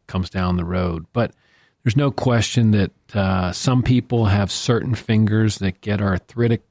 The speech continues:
changes that hurt them on a daily basis and really get in their way of doing certain things in the kitchen, doing certain things in the garden, doing cer-, certain sports activities. And those we probably, in some situations, can help a lot.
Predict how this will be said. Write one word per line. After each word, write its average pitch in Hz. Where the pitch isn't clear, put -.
changes 107
that 87
hurt -
them 117
on 104
a 92
daily 110
basis 104
and 98
really 127
get 104
in 120
their 107
way 107
of 98
doing 117
certain 110
things 110
in 98
the 92
kitchen, 117
doing 104
certain 107
things 98
in -
the 98
garden, 110
doing 104
cer-, 104
certain 101
sports -
activities. 98
And 110
those 120
we 110
probably, 107
in 104
some 104
situations, 98
can 98
help 90
a 82
lot. 82